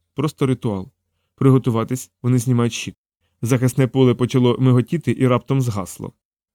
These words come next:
«Нарешті очуняли», мовив Ватсон, «бо я вже почав куняти». «Слухайте мене уважно», сказала Віверос. «Будьте холоднокровні, уважні та не висувайтесь. У вас гарна позиція, а лейтенант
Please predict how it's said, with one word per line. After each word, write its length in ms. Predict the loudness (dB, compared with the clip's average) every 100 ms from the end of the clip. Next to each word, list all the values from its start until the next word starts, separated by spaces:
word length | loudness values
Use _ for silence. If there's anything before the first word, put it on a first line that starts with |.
| _ -2
«Нарешті 440 | 2 4 2 2
очуняли», 540 | 2 2 -2 -2 -4 -6 -2
мовив 320 | 2 2 0
Ватсон, 380 | -4 -6 -10 -10 _ 0
«бо 100 | 4
я 120 | 6
вже 140 | 4 2
почав 300 | 2 0 0
куняти». 500 | 0 -2 -2 -8 -14 _ _ _ _ _ _ -6
«Слухайте 460 | 0 2 2 2
мене 180 | 2 2
уважно», 480 | 2 0 -2 -6 -8 _
сказала 420 | -4 0 2 2
Віверос. 540 | 2 0 0 -4 -8 -18 _ _ _ 0
«Будьте 260 | 2 2
холоднокровні, 760 | 2 4 4 2 0 0 2 0
уважні 360 | 0 0 -2
та 120 | -2 0
не 100 | 0
висувайтесь. 760 | 0 0 0 -2 -6 -20 -20 _ _ _ -4
У 60 | 2
вас 180 | 4 4
гарна 320 | 2 2 0
позиція, 560 | 0 0 -2 -4 -6 -8 _ _ -2
а 120 | 2
лейтенант 560 | 4 2 0 0 -2